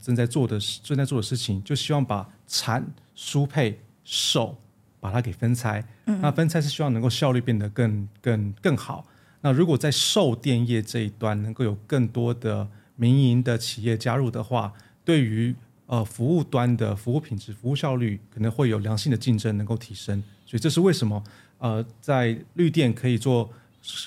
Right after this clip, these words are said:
Speaker 1: 交易的时候，都会有售电业来做，而不一定是直接从台电来做。那台电比较是从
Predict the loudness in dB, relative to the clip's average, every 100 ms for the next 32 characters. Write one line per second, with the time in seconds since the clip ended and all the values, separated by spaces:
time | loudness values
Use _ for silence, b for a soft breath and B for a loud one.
0 | -2 2 2 2 0 -2 0 0 -2 -4
1 | -4 0 2 2 -2 0 0 2 0 0
2 | -4 -10 -6 -6 -6 -4 -2 -2 -4 -6
3 | -12 -14 -16 -16 -18 -18 -8 -6 -6 -12
4 | -16 -20 b b b -2 0 2 2 2
5 | 0 0 -4 -8